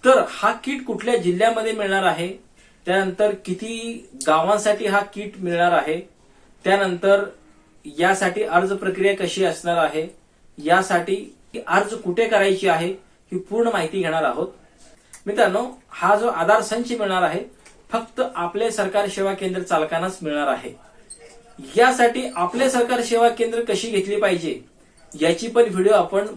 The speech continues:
पुढे बनवणार आहोत. काही जिल्ह्यामध्ये जाहीरनामा निघत आहेत, काही जिल्ह्यामध्ये केंद्र मंजूर झालेले आहेत. तर याची अपडेट मिळवण्यासाठी आपल्याला काय करायचं आहे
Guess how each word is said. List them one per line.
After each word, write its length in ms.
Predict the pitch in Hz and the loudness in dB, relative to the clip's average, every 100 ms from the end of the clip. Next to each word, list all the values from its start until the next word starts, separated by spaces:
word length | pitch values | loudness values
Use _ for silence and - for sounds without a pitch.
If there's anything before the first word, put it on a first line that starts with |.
| - - - | -16 -14 -2
पुढे 180 | 175 196 | 0 2
बनवणार 500 | 160 170 190 185 156 | 2 2 0 0 0
आहोत. 220 | 160 185 - _ _ _ - - | -2 -6 -8 _ _ _ -4 2
काही 340 | 170 190 196 | 2 2 -2
जिल्ह्यामध्ये 600 | 165 170 196 202 196 202 | 0 4 4 4 2 0
जाहीरनामा 480 | 175 165 180 185 190 | 2 2 0 0 -2
निघत 360 | 180 175 190 190 | -2 0 0 0
आहेत, 280 | 160 180 - | 0 -2 -4
काही 260 | 170 175 175 | -2 -2 -2
जिल्ह्यामध्ये 640 | 160 165 180 180 190 196 - - - - _ _ - _ - - | -4 -2 -2 -2 -2 -4 -6 -20 -20 -20 _ _ -20 _ -20 -4
केंद्र 300 | 175 185 196 | 0 2 0
मंजूर 360 | 175 165 175 190 | 0 -2 0 0
झालेले 300 | 175 175 175 | 0 2 0
आहेत. 260 | 151 170 - - _ _ _ - | 0 -6 -8 -18 _ _ _ 2
तर 60 | |
याची 380 | 240 202 180 254 | 4 4 0 -4
अपडेट 520 | 165 175 175 233 247 | 0 0 4 2 2
मिळवण्यासाठी 480 | 220 208 202 196 185 | 0 0 0 -2 -2
आपल्याला 300 | 170 175 175 | -2 -2 -2
काय 160 | 160 170 | -2 0
करायचं 380 | 175 156 156 139 | 0 0 0 -2
आहे 220 | 156 | -2